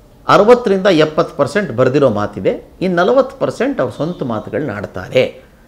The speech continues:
ರಾಜಕೀಯದ ವಿಡಂಬನೆಯನ್ನು ಮಾಡ್ತಾರೆ, ಇದು ವಿಶೇಷತೆ" ಅಂತ ಹೇಳಿದ್ರು. ನಾಟಕ ನೋಡಿದ್ರು. ನಾಟಕ ನೋಡಿದ್ಮೇಲೆ ಅವರು ಬಂದು ನನ್ನ ಒಳಗಡೆ, "ಸರ್, ನೀವು ಹೇಳಿದ ವಿಶೇಷತೆಗಳನ್ನು ಕೇಳಿದ್ರೆ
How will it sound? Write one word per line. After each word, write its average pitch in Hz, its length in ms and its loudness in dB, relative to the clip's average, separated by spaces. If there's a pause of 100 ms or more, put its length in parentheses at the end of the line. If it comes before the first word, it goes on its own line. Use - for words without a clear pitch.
(280)
ರಾಜಕೀಯದ 185 460 2
ವಿಡಂಬನೆಯನ್ನು 117 640 -2
ಮಾಡ್ತಾರೆ, - 500 -8
ಇದು 190 200 -2
ವಿಶೇಷತೆ" 107 560 -6
ಅಂತ 101 240 -6
ಹೇಳಿದ್ರು. 151 460 0 (840)
ನಾಟಕ 117 260 -4
ನೋಡಿದ್ರು. 160 640 2 (280)
ನಾಟಕ 160 180 0
ನೋಡಿದ್ಮೇಲೆ 190 400 0
ಅವರು 160 160 -2
ಬಂದು 151 200 -4
ನನ್ನ 139 160 -6
ಒಳಗಡೆ, 127 680 -2 (880)
"ಸರ್, 240 400 -2
ನೀವು 196 300 2
ಹೇಳಿದ 214 360 2
ವಿಶೇಷತೆಗಳನ್ನು 165 960 -2
ಕೇಳಿದ್ರೆ 127 460 -4